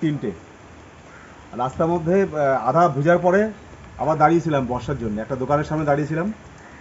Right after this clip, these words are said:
কিন্তু দাঁড়ানোর আগেই already এক সেকেন্ডের মধ্যে আমরা ভিজে গেছি, দাঁড়াতে দাঁড়াতে, দাঁড়ানোর কোনো জায়গা পজিশন পাচ্ছিলাম না।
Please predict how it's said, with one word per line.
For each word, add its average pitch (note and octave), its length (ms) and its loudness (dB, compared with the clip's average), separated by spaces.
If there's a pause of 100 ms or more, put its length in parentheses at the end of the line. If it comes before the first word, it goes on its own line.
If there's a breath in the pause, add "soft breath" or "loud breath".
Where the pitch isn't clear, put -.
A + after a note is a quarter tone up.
(140)
কিন্তু C#3 120 -4
দাঁড়ানোর D3 300 4
আগেই E3+ 300 4
already F3 360 4
এক E3+ 180 -2
সেকেন্ডের F3+ 300 2
মধ্যে F#3+ 260 4
আমরা F3+ 180 4
ভিজে D#3 200 2
গেছি, B2 300 -2
দাঁড়াতে C#3 220 0
দাঁড়াতে, B2 200 0
দাঁড়ানোর C#3+ 280 2
কোনো F3+ 140 0
জায়গা D#3+ 200 0
পজিশন E3 300 -2
পাচ্ছিলাম A#2+ 320 -4
না। F2+ 120 -12